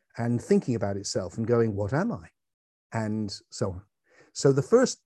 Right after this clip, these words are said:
just dealing with the first part of your question about life, it feels like that life is this process, this creative process of emergence,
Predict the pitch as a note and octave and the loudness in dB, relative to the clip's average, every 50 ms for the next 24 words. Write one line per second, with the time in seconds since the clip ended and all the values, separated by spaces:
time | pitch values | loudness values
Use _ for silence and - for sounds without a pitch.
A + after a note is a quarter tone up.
0 | - C#3+ - F#3 F3 - F3+ F3 D#3 C#3 C#3 B2+ C3+ - - F3+ D#3+ - - C3+ | -14 -4 0 0 4 6 8 8 8 8 6 4 6 6 6 6 6 6 4 2
1 | A2+ G#2+ G#2 G#2+ G2+ - G#2+ G2 - - G#2+ G#2 G2 B2 D3 F3+ D3+ G2+ G2+ A#2 | 4 4 2 0 -2 -2 -4 -4 -4 -6 -4 -2 0 2 2 2 2 0 -4 -8
2 | - - - - _ _ _ _ _ _ _ _ _ _ _ _ _ _ _ - | -10 -14 -20 -20 _ _ _ _ _ _ _ _ _ _ _ _ _ _ _ -8
3 | C#3 C3 - - - D3+ D3 C3+ - - B2 A#2+ A2+ A#2 B2 - D#3 D3+ - - | -8 -8 -4 0 4 4 4 4 4 0 -2 -2 -4 -4 -4 -4 -4 -4 -2 -2
4 | C3+ B2+ D3 E3+ F#3+ F#3 - E3 D3 - - C3+ A#2+ - - - - - D#3 E3+ | 0 2 2 2 2 0 0 -2 -2 0 0 -2 -2 -4 -8 -8 -2 0 2 2
5 | F3+ F3 - - - - - - A2 G#2 - - - - C3 B2+ C3 C#3+ E3 F#3 | 2 0 -2 -8 -10 -8 -6 -6 -6 -6 -8 -6 -2 0 2 4 4 4 4 2
6 | - - G3 E3+ - - - C3+ B2+ - - A#2+ G2+ B2+ A#2 A#2+ A#2 A2+ C3 C3+ | 0 -2 -6 -6 -4 -2 0 0 0 0 0 -2 0 0 0 2 2 4 4 4
7 | C#3 C3+ C3 - F2+ - - - - | 4 4 2 -2 -8 -10 -10 -16 -16